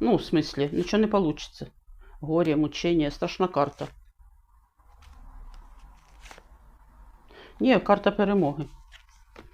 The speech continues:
Нічого не получиться. Дві карти перемоги. І приємне удивлення, хороші новості, і важне змінення. Але карта, е, трусость, неуверенность у нього, конечно, є. Потому що, е,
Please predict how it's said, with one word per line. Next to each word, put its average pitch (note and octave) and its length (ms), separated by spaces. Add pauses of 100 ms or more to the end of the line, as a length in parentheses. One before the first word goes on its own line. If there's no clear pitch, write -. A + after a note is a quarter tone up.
(300)
Нічого F3+ 320
не G3 60
получиться. E3 560
Дві F3+ 140
карти G3 340
перемоги. E3 560 (1400)
І F3 400 (120)
приємне E3 500
удивлення, D#3+ 480
хороші D#3+ 480
новості, D3 520
і D#3 160
важне D3+ 440
змінення. D3 520
Але E3 160
карта, F3 420 (540)
е, D#3+ 180
трусость, E3+ 600
неуверенность D#3+ 920
у D3 320
нього, D#3 240
конечно, D3+ 440
є. C#3+ 200 (840)
Потому D3 360
що, - 340 (1160)
е, - 140